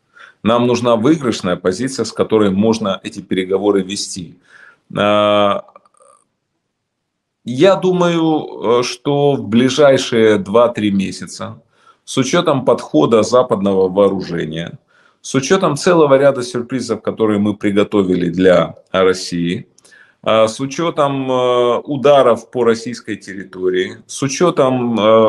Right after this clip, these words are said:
ударов по Крыму, массированных, мощных, однозначных, с сюрпризами и так далее, э, мы подойдем к переговорам в хорошей позиции, и Россия будет очень податливой.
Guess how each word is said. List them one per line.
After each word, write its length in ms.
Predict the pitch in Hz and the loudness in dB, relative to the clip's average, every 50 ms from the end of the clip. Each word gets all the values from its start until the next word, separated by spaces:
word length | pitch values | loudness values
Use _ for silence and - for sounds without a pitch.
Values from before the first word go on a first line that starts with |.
| - - | 2 -2
ударов 640 | 117 127 117 104 135 135 127 120 113 107 - - _ | -4 -4 0 2 4 4 4 4 4 2 0 -4 _
по 120 | - - 92 | -8 -8 -6
Крыму, 420 | - - 135 135 123 107 101 95 | -6 -2 -2 0 0 0 -2 -4
массированных, 880 | 95 101 117 123 - - - 156 151 135 123 113 110 104 101 95 - - | -2 -2 -4 -4 -4 -8 -8 -6 -4 -4 -2 -2 -4 -4 -8 -12 -14 -10
мощных, 800 | 101 101 104 113 127 131 123 - - 104 95 92 92 92 - _ _ _ _ _ _ _ _ _ _ - | -8 -6 -4 -2 -2 -2 -4 -4 -8 -12 -12 -14 -14 -18 -20 _ _ _ _ _ _ _ _ _ _ -4
однозначных, 1000 | - 117 113 110 120 123 120 104 98 113 117 113 107 98 - - 98 92 90 - | -2 0 0 2 2 2 0 0 -2 -2 0 0 0 -2 -4 -6 -12 -12 -12 -14
с 60 | - - | -16 -16
сюрпризами 920 | - - 110 107 - - 117 120 113 98 80 85 82 82 80 76 - - _ _ - | -12 -10 -10 -10 -8 -4 -2 -2 -2 -2 -4 -6 -8 -8 -8 -10 -10 -14 _ _ -6
и 120 | 123 120 | -6 -2
так 220 | 123 131 127 127 131 | 0 0 0 0 2
далее, 440 | 180 185 180 170 135 104 90 - - _ _ _ _ _ _ _ _ _ | 2 2 2 2 0 -2 -4 -4 -8 _ _ _ _ _ _ _ _ _
э, 480 | - - 110 117 117 117 117 117 117 117 | -4 0 2 4 4 4 4 2 2 0
мы 180 | 117 135 165 165 | -2 -6 -8 -8
подойдем 460 | - 165 143 143 143 139 151 139 131 | -8 -6 -6 -6 -6 -6 -8 -8 -10
к 120 | - - - | -12 -14 -10
переговорам 640 | 135 123 127 123 120 127 139 151 156 143 131 117 | -8 -6 -6 -4 -2 -2 0 2 2 2 2 2
в 60 | 113 - | 0 -2
хорошей 480 | - 127 120 123 120 120 - - 147 | 0 0 2 2 2 0 -2 -4 -4
позиции, 640 | - - 127 104 - 131 147 151 - - - 107 101 98 | -2 -2 -2 -2 -4 -6 -14 -16 -14 -14 -12 -10 -8 -8
и 60 | 98 | -6
Россия 380 | 92 107 110 - - 131 127 117 | -6 -6 -6 -8 -8 -8 -8 -8
будет 320 | 101 104 104 101 98 - | -8 -10 -12 -12 -12 -10
очень 240 | 120 123 - 110 107 | -10 -10 -10 -10 -6
податливой. 760 | - - 107 98 104 98 90 - - 85 78 73 71 67 65 | 0 0 2 4 4 4 2 2 -4 -16 -18 -20 -20 -20 -20